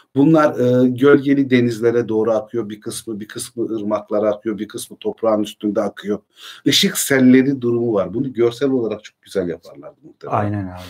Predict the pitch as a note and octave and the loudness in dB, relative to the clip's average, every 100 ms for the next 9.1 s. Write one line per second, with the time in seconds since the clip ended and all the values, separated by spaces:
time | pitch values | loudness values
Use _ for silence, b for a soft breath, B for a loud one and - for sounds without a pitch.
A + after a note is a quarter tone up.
0 | - A#2 C#3+ C#3+ F#2+ B2 B2+ D#3+ D#3 B | -18 -6 0 2 2 4 6 6 4 B
1 | B _ C3+ C3 C3 C3 C3 B2 - C3 | B _ 0 2 4 4 0 -2 -2 -4
2 | B2 G#2 - - A2 - A2 - A2+ A2+ | -4 -12 -16 -8 -8 -6 -14 -12 -14 -12
3 | A2 A2 A#2 A2 - G#2+ G#2 A2+ A2 G#2+ | -6 -6 -4 -6 -4 -6 -6 -6 -6 -8
4 | _ A2 G#2+ G#2 A2 G#2+ G#2+ G#2+ C#3 C#3 | _ -8 -6 -6 -4 -2 0 -2 0 2
5 | G2+ - A2+ B2 B2+ A#2+ A#2+ B2 A2+ A#2+ | 2 4 4 4 4 4 4 2 2 0
6 | A#2+ A#2+ A#2 A2 A#2+ C#3+ D3+ C3 D3 C#3 | 2 2 2 2 4 6 4 2 -2 -4
7 | - D3 C3 A#2+ A2+ A2+ A2 G#2+ G#2 G2+ | 0 6 6 4 2 2 2 0 0 2
8 | G2+ F#2 F#2+ G#2+ G2 G2+ G2+ G2+ G2+ G#2 | 0 -2 -4 -4 -2 -2 0 2 2 2
9 | G#2 | -2